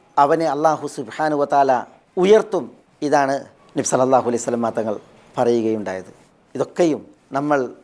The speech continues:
വിനയാന്വിതരായി നിഗളിക്കാതെ, അഹങ്കരിക്കാതെ, പൊങ്ങച്ചം നടിക്കാതെ, താൻ ഭാവവും താൻ പോരിമയുമൊക്കെയായി നടക്കാതെ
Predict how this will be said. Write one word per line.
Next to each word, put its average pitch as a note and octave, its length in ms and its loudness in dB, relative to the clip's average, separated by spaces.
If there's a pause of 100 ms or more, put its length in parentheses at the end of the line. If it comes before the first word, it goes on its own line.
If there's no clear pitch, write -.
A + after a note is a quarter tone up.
(380)
വിനയാന്വിതരായി D3+ 840 2 (320)
നിഗളിക്കാതെ, D3+ 720 2
അഹങ്കരിക്കാതെ, D3 1000 0 (140)
പൊങ്ങച്ചം E3+ 440 2
നടിക്കാതെ, C3+ 640 0 (560)
താൻ F#3 220 4
ഭാവവും D#3+ 540 2 (300)
താൻ F3 260 4
പോരിമയുമൊക്കെയായി E3+ 880 2
നടക്കാതെ C3+ 640 -2